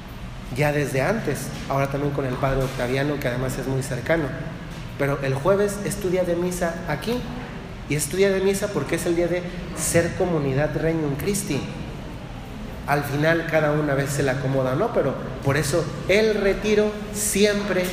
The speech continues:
incluye la misa. Porque miren, podrías no haber venido al retiro. La, la misa vale más que todos los retiros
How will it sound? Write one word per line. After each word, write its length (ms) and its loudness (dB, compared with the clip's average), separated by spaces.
incluye 460 2
la 100 0
misa. 400 0
Porque 220 0
miren, 260 6
podrías 560 4
no 100 4
haber 240 6
venido 420 6
al 80 4
retiro. 440 2
La, 440 2
la 200 2
misa 340 2
vale 260 4
más 340 -2
que 140 4
todos 360 4
los 140 4
retiros 500 0